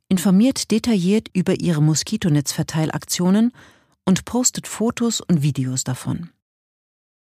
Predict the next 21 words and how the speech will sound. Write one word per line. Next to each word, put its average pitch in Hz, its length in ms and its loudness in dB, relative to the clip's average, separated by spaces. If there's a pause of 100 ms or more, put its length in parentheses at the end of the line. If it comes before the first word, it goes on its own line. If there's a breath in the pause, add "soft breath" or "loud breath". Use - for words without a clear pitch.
(540)
Diese 202 380 2
Art - 320 0
der 160 80 0
Berichterstattung 160 840 0 (260 soft breath)
verbindet 220 540 2
Spender 196 600 2 (120)
mit - 200 -4
den 180 200 6
Menschen 175 320 2
und - 180 -6
Orten, 151 440 0 (280 soft breath)
denen 147 220 2
sie 147 100 0
helfen. - 500 -8 (1600)
Gleichzeitig 175 640 0
verdeutlicht 196 640 -2
sie 165 160 2
den 170 200 0
Einsatz 175 440 2
der - 160 -4
Organisation 147 760 0